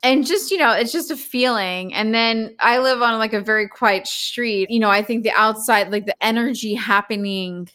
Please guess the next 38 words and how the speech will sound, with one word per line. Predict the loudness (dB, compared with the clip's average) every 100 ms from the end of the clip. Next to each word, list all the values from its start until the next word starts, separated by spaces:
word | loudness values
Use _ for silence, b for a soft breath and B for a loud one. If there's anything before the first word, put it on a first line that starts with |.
| _
around | -4 2 2 2 -2 -4
you | -6
is | -6
really | -4 -4 -6
important | -12 _ -6 -6 -10
too. | -12 -8 -6 -4
Like, | -4 -6
where, | -6 -4 -4 -6 -12
you | -12
know, | -8
are | -6
there | -6
cars | -8 -6 -2 0 0 -4
rushing | -6 -8 -10 -10
by? | -6 -4 -4
Where | -2
are | -4
the | -6
power | -12 -4 -2 0 -2
lines? | -4 -8 -10 -12 -14 -14 -16 b b
And | -2 -2 -2
so | 0 2 4 4 2 2
I | 4
was | 2 0
very | -2 0 2 0 -4 -10 _
particular | -10 -6 -8 -4 -2 0 -2
when | -4 -8
choosing | -10 -6 -4 -4 -6
a |
home | -6 -8 -8 -10 -12 -14 -16 _ _ _ _ _ _
to | -4
look | 0 0 2
at |
all | 2 0
kinds | -2 -8 -8
of | -10
stuff, | -12 -6 -8 -8 -8
like, | -10 -12